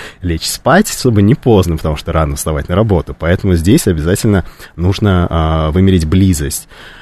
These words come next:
На втором месте для меня будет, вот, например, я, а, понял, что р-,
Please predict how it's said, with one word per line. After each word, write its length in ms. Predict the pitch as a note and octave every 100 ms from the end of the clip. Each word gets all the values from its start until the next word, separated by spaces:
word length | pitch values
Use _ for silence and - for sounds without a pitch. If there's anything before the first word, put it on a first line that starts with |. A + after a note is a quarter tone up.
| -
На 100 | G#2+
втором 320 | A2+ C#3+ F#3 E3+
месте 300 | E3+ - A2
для 140 | G#2+
меня 240 | A2+ B2+
будет, 160 | A#2+ G#2
вот, 120 | F2
например, 360 | F#2 - G2+ E2+
я, 480 | D#2+ G#2 C3 B2+ G2
а, 160 | E2+
понял, 260 | D#2 G#2+ G2+
что 200 | -
р-, 40 | D#2+